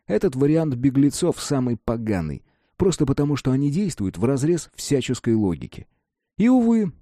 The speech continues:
таких клиентов у меня большинство. Но наш пацан точно не из их числа. В этом я уверен, ибо с каждым днем становится все интереснее. «На связи», — ответил я на вызов Клауса.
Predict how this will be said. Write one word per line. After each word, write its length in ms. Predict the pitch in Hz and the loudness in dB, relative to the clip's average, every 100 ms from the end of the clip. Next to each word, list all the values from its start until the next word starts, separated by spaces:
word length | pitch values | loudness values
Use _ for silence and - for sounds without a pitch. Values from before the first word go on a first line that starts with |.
| _ - | _ -2
таких 360 | 156 - 180 | -2 0 0
клиентов 540 | - 156 175 180 185 151 | 2 2 2 0 -2 0
у 40 | |
меня 260 | 123 117 131 | 0 0 0
большинство. 800 | 123 117 110 104 - 85 78 - _ _ _ - | 0 0 -2 -6 -4 -4 -4 -8 _ _ _ -4
Но 200 | 107 117 | -2 0
наш 280 | 117 104 | 0 -2
пацан 400 | - 95 113 101 | -2 -2 -2 -2
точно 380 | 95 107 - 85 | 0 -2 -2 -4
не 140 | 82 78 | -4 -4
из 120 | 73 | -6
их 120 | 78 | -8
числа. 480 | - 73 - 69 - _ _ - | -8 -8 -6 -8 -10 _ _ -4
В 160 | 92 | 0
этом 240 | 143 151 147 | 2 2 2
я 160 | 151 | 2
уверен, 460 | 147 117 117 110 101 | 2 2 2 2 0
ибо 160 | 87 | -2
с 100 | 87 | -4
каждым 460 | - 139 151 151 147 | -2 -2 0 0 0
днем 260 | 120 117 117 | 0 0 -2
становится 640 | - 80 82 85 - 98 _ _ | -4 -4 -2 -4 -4 -8 _ _
все 240 | - - 87 | -8 -2 0
интереснее. 720 | 78 87 78 65 - - - _ _ _ - | -2 -4 -4 -6 -8 -12 -16 _ _ _ -6
«На 200 | 101 120 | -4 -2
связи», — 500 | - 165 131 92 65 _ _ _ | 0 2 2 -2 -8 _ _ _
ответил 460 | 107 110 117 107 104 | -4 0 0 2 2
я 180 | 110 139 | 2 2
на 140 | 156 | 2
вызов 260 | 127 110 110 | 0 0 0
Клауса. 540 | 113 95 67 - - | 0 0 -2 -8 -12